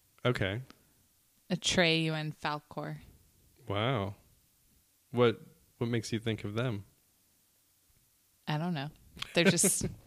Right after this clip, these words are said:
Speaker 1: <laughs>
Speaker 2: well, Ash, my boyfriend, obviously.
Speaker 1: Obviously.
Speaker 2: <laughs> He kinda looks like Atreyu, or at least he did when he was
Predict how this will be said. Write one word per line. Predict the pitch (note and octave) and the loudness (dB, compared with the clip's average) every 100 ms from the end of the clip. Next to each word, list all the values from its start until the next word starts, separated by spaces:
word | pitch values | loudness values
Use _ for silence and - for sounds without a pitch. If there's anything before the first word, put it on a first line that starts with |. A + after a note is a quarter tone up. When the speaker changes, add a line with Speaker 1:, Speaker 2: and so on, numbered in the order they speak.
| - | -20
Speaker 1:
<laughs> | - - _ - | -20 -20 _ 2
Speaker 2:
well, | F#3 F3 D#3+ D#3 - - _ _ _ _ _ _ | 6 8 6 -2 -8 -18 _ _ _ _ _ _
Ash, | E3+ F#3+ F#3 G#3 - - - - - - _ _ _ _ - | 2 4 4 2 0 -4 -6 -14 -20 -20 _ _ _ _ -10
my | D3+ | -6
boyfriend, | C#3+ C3 - D3 D3 - | -6 -6 -6 -8 -8 -8
obviously. | C#3+ F3 - E3 - F3+ - _ _ - - - | -8 -8 -8 -8 -10 -14 -18 _ _ -16 -8 0
Speaker 1:
Obviously. | C3+ G#2+ G2 G2+ - A#2 G#2 A2+ | 2 2 -2 -2 -2 -4 -4 -4
Speaker 2:
<laughs> | - - G#4+ - - - E4 - - - E3+ - | -8 4 4 4 -16 -8 -8 -8 -12 -4 -4 0
He | B3+ | 2
kinda | F#3+ A#3+ A3 A#3 G#3 | 6 6 8 6 4
looks | E3+ D#3+ E3 - - | 2 -2 -4 -4 -6
like | G3 | -6
Atreyu, | G3 - G3+ G3 G3 G3 G#3 | -6 -6 -4 -2 -2 -4 -2
or | - | 6
at | F#3+ F#3 | 6 6
least | G3 F#3+ - | 2 2 0
he | G3+ | -2
did | F3 D3 D#3+ E3 | 0 2 2 2
when | E3+ D3+ | -2 -2
he | D#3 D#3+ | -2 -4
was | C3+ C3+ - - | -4 -4 -6 -8